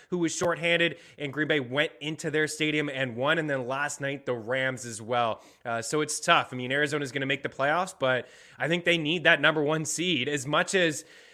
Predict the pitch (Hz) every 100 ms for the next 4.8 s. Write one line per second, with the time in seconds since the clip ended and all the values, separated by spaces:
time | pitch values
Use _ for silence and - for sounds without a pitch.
0 | - 147 156 - - 160 156 156 143 143
1 | 139 143 135 147 127 113 127 151 131 117
2 | 120 - _ _ _ _ _ _ 127 156
3 | 156 156 156 151 139 - 151 131 135 135
4 | 123 120 - - 123 139 139